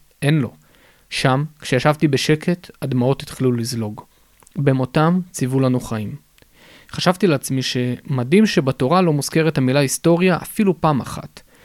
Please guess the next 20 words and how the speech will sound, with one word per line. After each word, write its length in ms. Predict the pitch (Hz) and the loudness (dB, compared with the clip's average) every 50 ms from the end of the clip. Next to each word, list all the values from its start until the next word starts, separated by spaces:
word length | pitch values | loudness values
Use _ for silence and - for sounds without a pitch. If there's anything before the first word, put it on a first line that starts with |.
| - - _ _ - | -20 -20 _ _ -2
לעומת 300 | 131 127 127 135 156 151 | 0 2 2 2 2 2
זאת, 160 | 160 156 156 | 2 0 0
המילה 300 | 131 123 123 127 143 156 | 2 2 2 2 2 2
זיכרון 540 | 147 156 151 - 139 127 135 170 190 185 175 - | 2 0 0 0 0 2 4 4 4 2 2 0
מופיעה 420 | 139 143 131 - - - 165 175 | -2 -2 -2 -2 0 2 2 4
יותר 340 | 180 160 135 - - 180 170 | 4 4 4 4 4 4 4
ממאה 320 | 175 147 131 131 131 135 | 4 4 4 4 2 0
פעמים. 460 | 135 - 135 127 110 110 117 110 - - - _ _ _ _ _ _ _ _ - | 0 0 -2 -2 -2 -2 -4 -6 -6 -10 -16 _ _ _ _ _ _ _ _ -10
שאלתי 380 | - - 127 147 190 190 - | -4 0 2 2 2 4 2
את 100 | 214 - | 2 0
עצמי 400 | 135 - - - 127 123 127 170 - | 0 -2 -2 -2 -2 -2 -2 -4 -4
מה 220 | - 151 135 143 165 | -2 0 2 4 4
ההבדל 360 | 185 185 156 147 156 165 165 | 4 4 4 4 4 4 4
ביניהם 420 | 151 147 127 120 117 117 117 120 127 135 | 4 2 2 2 0 0 -2 -2 -2 -2
ומה 220 | 139 127 139 160 185 | 0 2 2 4 4
זה 120 | 175 185 | 4 2
בעצם 380 | 147 127 131 131 - 135 127 123 | 2 2 0 0 -2 -2 -4 -4
זיכרון. 520 | 131 143 127 - 117 107 110 113 113 127 135 - _ _ _ _ _ _ _ _ _ _ - | -4 -6 -8 -8 -8 -8 -8 -8 -10 -10 -12 -14 _ _ _ _ _ _ _ _ _ _ 0
בפשטות 600 | 131 - - - - - - - 208 214 214 - | 0 0 -2 -4 -6 -6 -2 0 0 2 2 2
המילה, 340 | 165 127 123 117 110 110 | 0 0 0 -2 -4 -4